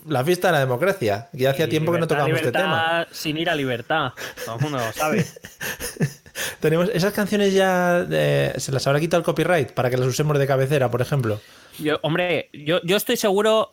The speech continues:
Speaker 2: que ahora mismo lo ponemos y nuestros oyentes de menos de veinticinco años, si hay alguno, no sabe de qué le estamos hablando ahora mismo.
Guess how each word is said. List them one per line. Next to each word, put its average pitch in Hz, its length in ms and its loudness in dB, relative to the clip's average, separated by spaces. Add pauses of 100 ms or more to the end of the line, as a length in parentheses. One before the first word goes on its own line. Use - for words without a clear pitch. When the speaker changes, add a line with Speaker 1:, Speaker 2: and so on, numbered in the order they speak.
Speaker 2:
que 151 260 2
ahora 175 140 2
mismo 175 300 0
lo 160 120 0
ponemos 170 440 -2
y 139 440 -2
nuestros 135 340 -6
oyentes 156 440 0
de 170 80 0
menos 160 280 0
de 151 80 2
veinticinco 143 400 -2
años, 147 240 -2
si 147 80 -2
hay 139 80 0
alguno, 156 400 0
no 156 140 0
sabe 151 260 0
de 135 140 2
qué 131 100 -4
le 131 60 0
estamos 120 260 -4
hablando 107 300 -6
ahora 107 120 -8
mismo. 104 280 -16